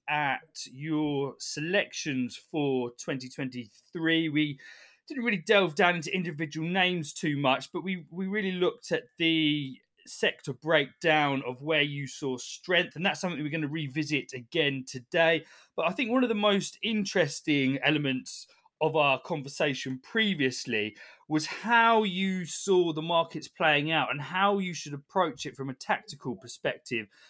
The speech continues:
when looking at the, the moves in market, looking at where we've been and looking at the economic data to, to suggest, uh, whether we're going to be seeing any further sustained gains in, in equities. Now, when we spoke last time,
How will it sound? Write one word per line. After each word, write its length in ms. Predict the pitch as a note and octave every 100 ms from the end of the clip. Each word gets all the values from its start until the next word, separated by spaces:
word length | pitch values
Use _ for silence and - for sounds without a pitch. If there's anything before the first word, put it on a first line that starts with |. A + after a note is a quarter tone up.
| _ -
when 200 | D#3 E3
looking 440 | F#3 G3+ B3 G#3+
at 180 | F3 -
the, 220 | E3+ D3+ C#3+
the 60 |
moves 340 | D3 D#3 D3+ C#3
in 100 | C3
market, 420 | C3+ B2 - -
looking 340 | F3+ F#3+ G#3+
at 100 | F#3+
where 260 | D#3+ E3+ D#3+
we've 300 | D#3 C#3 B2 -
been 300 | D#3+ C#3+ B2
and 140 | B2+
looking 240 | F3+ F#3+ G3
at 80 | C#3+
the 160 | D#3
economic 400 | D3+ D#3 D3+ C3 B2
data 380 | - E3 D#3 -
to, 240 | - B2+ A#2+
to 100 | -
suggest, 800 | C3+ C3 A#2+ - E3+ C3 - - - - _ _ -
uh, 80 | C3+
whether 380 | D3 F#3+ F3+ D#3+
we're 160 | E3
going 260 | D#3+ D#3 D3+
to 100 | B2+
be 140 | D3+
seeing 560 | C3 - F#3+ D3+ C#3+ C#3
any 320 | D3+ D3 C3 -
further 520 | G3 E3 D3 C#3 B2+ - _ _ _ _
sustained 720 | - - C#3+ - D#3+ D3+ C3+ -
gains 600 | D#3 D3+ C#3 C3+ A#2+ - -
in, 400 | C#3+ C#3 C3 C3 -
in 160 | C3 D#3+
equities. 720 | E3 - C3 - A2+ G#2 G#2+
Now, 240 | D3+ D3+ D3 - _
when 120 | F3+ G#3+
we 100 | G#3
spoke 320 | - F#3 D3+
last 340 | E3 D#3+ D3
time, 300 | - C3 B2